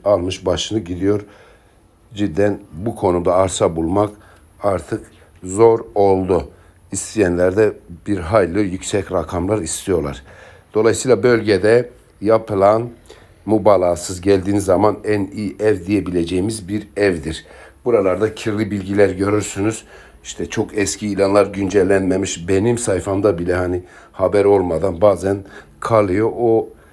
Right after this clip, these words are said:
kirli bilgiler sizi yanıltmasın. Fiyat iki milyon beş yüz bin. Şimdi birazdan evin içini de size yavaş yavaş arz etmeye çalışacağız. Biraz uzun video oldu, bağışlayın sevgili arkadaşlar. Şimdi birazdan sözlü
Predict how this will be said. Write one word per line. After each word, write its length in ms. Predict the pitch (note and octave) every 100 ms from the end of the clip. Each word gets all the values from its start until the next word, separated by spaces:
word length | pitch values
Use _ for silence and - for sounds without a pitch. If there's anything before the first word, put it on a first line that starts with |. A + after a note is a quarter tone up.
| _ -
kirli 380 | - A2+ A2 G#2
bilgiler 400 | G2 F#2+ G#2 A2+
sizi 260 | F#2+ A2
yanıltmasın. 880 | G#2+ G#2 A2+ A2+ G#2 F2+ - B2 C3 - - - -
Fiyat 320 | B2+ A2+ -
iki 200 | G#2+ B2+
milyon 360 | G#2 F#2 E2+
beş 240 | G#2+ A2 -
yüz 240 | A#2 A2
bin. 300 | B2 B2 A#2+ - _ _
Şimdi 340 | - - A2+ G2+
birazdan 580 | A#2+ F#2+ F#2 G#2+ A2+ A2
evin 300 | G#2+ A2 G#2
içini 460 | - - A2+ F#2+ F2+
de 140 | G#2
size 380 | G2 - G#2+ F#2+
yavaş 420 | G2+ G#2+ F#2 -
yavaş 300 | F#2 A2 -
arz 240 | A2 G#2+ F#2+
etmeye 360 | F2+ F#2+ A#2
çalışacağız. 720 | A#2 F#2 D#2+ A2+ F2 A#2+ A#2+ - - - _
Biraz 200 | A#2+ F#2
uzun 340 | - G2 A#2 A2+
video 280 | A#2+ G#2 F2+
oldu, 300 | F2+ A2+ G2
bağışlayın 560 | G2 F#2+ - A#2+ B2+ - - - -
sevgili 400 | - A#2+ G2+ A#2
arkadaşlar. 640 | G#2 G2+ F2 - E2+ - - - - _ -
Şimdi 640 | - - A#2+ G2 F#2+ G2+
birazdan 640 | D3 B2 F#2+ E2+ G#2 B2+ A#2+
sözlü 680 | - C3+ A#2+ F#2+ E2+ F2+